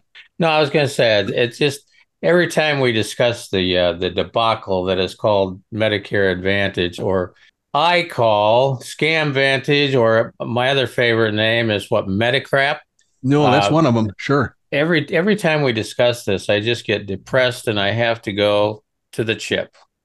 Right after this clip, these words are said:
Speaker 2: Well, it makes me wanna go work for one of these Medicare Advantage plans, but then I say, "No,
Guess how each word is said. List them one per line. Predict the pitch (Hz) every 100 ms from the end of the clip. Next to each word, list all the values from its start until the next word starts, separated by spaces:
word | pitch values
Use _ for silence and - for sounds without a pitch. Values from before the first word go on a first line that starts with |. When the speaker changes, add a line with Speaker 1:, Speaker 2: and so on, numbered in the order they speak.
| - - -
Speaker 2:
Well, | 160 156
it |
makes | 185 190
me | 202
wanna | 196 170 139
go | 139
work | 139 151 -
for | 139
one | 120 139
of | 135
these | 123 104
Medicare | 127 131 156 135
Advantage | 107 147 170 151 -
plans, | 113 110 104
but | 110 104
then | 135
I | 135
say, | 107 120
"No, | 107 120 165